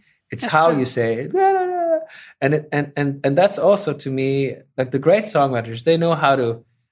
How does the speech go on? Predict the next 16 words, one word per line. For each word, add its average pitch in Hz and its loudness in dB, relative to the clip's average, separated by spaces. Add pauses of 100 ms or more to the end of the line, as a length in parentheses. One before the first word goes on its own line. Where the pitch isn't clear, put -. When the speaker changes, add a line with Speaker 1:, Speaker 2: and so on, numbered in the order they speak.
(140)
Speaker 1:
how 131 2
to 123 -4 (640)
steer 160 0
away 160 4
from 131 -6
that 120 0
and 117 -8
say, 127 -2
"Wait, 135 2
that 139 2
can 135 -2
be 127 0
done 135 2
a 123 0
million 139 0
times, 113 -4